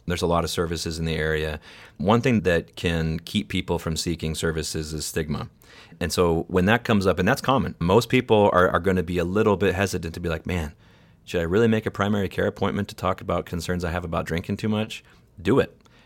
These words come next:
Your primary care provider is not going to think less of you. They will think more of you. Most people don't do it because of stigma, so lean into it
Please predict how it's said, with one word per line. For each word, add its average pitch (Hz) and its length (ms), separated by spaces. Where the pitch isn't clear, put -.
Your 110 140
primary 135 320
care 123 160
provider 85 400
is 80 140
not 87 260
going 107 200
to 95 40
think 107 180
less 92 220
of 80 100
you. 76 120
They 80 200
will 92 180
think 98 300
more 90 220
of 78 100
you. - 200
Most 87 320
people 107 280
don't 92 240
do 117 140
it 107 60
because 80 240
of 76 80
stigma, 80 340
so 98 200
lean 101 220
into 117 280
it - 140